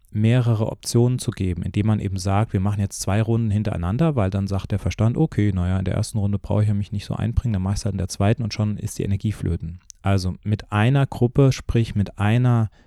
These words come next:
Teilnehmergruppe, nur einen Termin und nur eine Runde pro Tag, um eben die Intensität zu haben, dass der Verstand da nicht, ähm, ausweichen kann. Und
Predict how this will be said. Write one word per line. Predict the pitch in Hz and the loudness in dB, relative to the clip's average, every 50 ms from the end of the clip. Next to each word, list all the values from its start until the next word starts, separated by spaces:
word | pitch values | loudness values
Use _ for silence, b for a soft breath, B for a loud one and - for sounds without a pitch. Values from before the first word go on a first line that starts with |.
| b b - | b b 2
Teilnehmergruppe, | - - - 113 127 147 151 135 104 98 98 95 95 90 92 - - - 110 104 - 117 110 - - | 2 4 6 8 8 8 8 6 6 2 2 2 2 0 -2 -4 -4 -6 -6 -2 -2 -4 -4 -4 -6
nur | 113 113 110 104 - - | -4 0 0 0 0 0
einen | 107 101 104 110 117 120 120 113 | 0 0 2 2 2 2 4 4
Termin | - 98 95 104 110 117 127 - | 4 4 4 4 2 2 0 -2
und | - 107 - | -4 -6 -4
nur | 101 98 - - | -4 -4 -2 -2
eine | 98 101 107 107 | -2 0 0 0
Runde | 101 92 98 98 98 98 98 | 0 0 -2 -2 0 -2 -2
pro | - - - - 95 95 | -4 -4 -4 -2 -2 -2
Tag, | - - - - 90 92 110 135 - - | 2 2 2 4 4 4 4 4 2 0
um | - 120 117 113 110 110 104 - | 0 2 4 4 4 2 0 2
eben | 107 104 104 107 104 | 2 4 4 4 2
die | - - 98 | -2 -2 -4
Intensität | 98 95 92 92 95 92 95 92 - - 92 87 - | -2 0 0 -2 0 -2 -4 -4 -2 -4 -4 -4 -2
zu | - 104 82 | -2 0 0
haben, | 90 87 80 80 82 - B B B B B B B | 0 0 -2 -4 -10 -18 B B B B B B B
dass | - 98 - | -4 -4 0
der | - 95 | 0 -2
Verstand | - - 95 - - 98 95 98 95 | 0 0 -2 0 0 -2 -2 0 0
da | 90 87 | 0 0
nicht, | 87 90 92 92 - - - | 0 -2 -2 -4 -6 -8 -6
ähm, | 98 98 95 92 92 92 90 - B B B B B B B | -2 -2 0 0 -2 -2 -4 -6 B B B B B B B
ausweichen | B 92 90 95 98 - - - 82 80 80 80 - 92 | B 0 0 0 0 0 -2 -2 0 0 -2 -2 -4 -8
kann. | 92 - - 82 80 80 78 - - - - - - - - - - - B B B B B B B B B B B | -8 -6 -6 -8 -8 -8 -12 -16 -20 -20 -20 -18 -18 -20 -20 -20 -20 -20 B B B B B B B B B B B
Und | - 107 98 107 | -2 -2 -2 -2